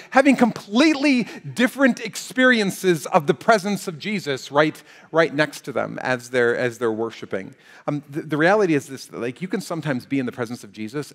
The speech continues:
and not recognize him. And these two disciples were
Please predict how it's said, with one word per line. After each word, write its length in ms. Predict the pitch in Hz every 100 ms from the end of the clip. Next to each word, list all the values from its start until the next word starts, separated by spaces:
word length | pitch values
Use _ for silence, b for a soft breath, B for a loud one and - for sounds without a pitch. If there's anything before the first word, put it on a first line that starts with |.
| -
and 340 | 107 107 101 101
not 480 | 101 104 104 - - _ _ _ _ _ _ _ _
recognize 920 | 92 98 101 107 85 85 - - -
him. 300 | - - - _ _ _ _ _ _ _ _ _ -
And 100 | 120
these 140 | 135
two 140 | - 123
disciples 600 | - 117 113 104 101 -
were 240 | 101 92